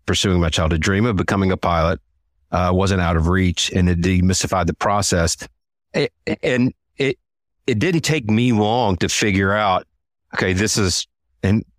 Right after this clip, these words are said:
I'm not gonna call anybody out, but "this is garbage and this is valuable." And, and it doesn't have to be all about teaching.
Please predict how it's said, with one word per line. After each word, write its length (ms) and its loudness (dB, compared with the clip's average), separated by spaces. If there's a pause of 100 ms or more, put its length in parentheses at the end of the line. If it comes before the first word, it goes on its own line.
(200)
I'm 100 0
not 120 0
gonna 160 -2
call 280 0
anybody 400 2
out, 200 -2
but 140 -2 (100)
"this 240 -2
is 120 0
garbage 600 0
and 160 0
this 220 0
is 160 0
valuable." 520 -2 (680)
And, 180 2
and 160 2
it 100 -2
doesn't 300 0
have 280 -2
to 100 -2
be 380 0
all 340 2
about 340 0 (640)
teaching. 560 0